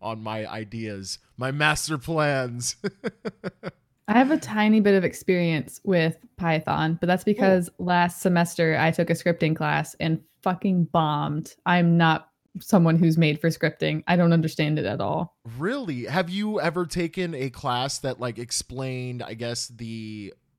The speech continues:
Speaker 1: the whole, like, umbrella of programming, like, as a whole?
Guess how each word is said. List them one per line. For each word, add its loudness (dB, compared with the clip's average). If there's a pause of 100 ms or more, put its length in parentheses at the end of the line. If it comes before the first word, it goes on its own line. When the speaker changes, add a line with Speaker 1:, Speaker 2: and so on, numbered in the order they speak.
(420)
Speaker 1:
the -6
whole, -8
like, -12 (260)
umbrella -8
of -10
programming, -8 (100)
like, -10
as -10
a -10
whole? -10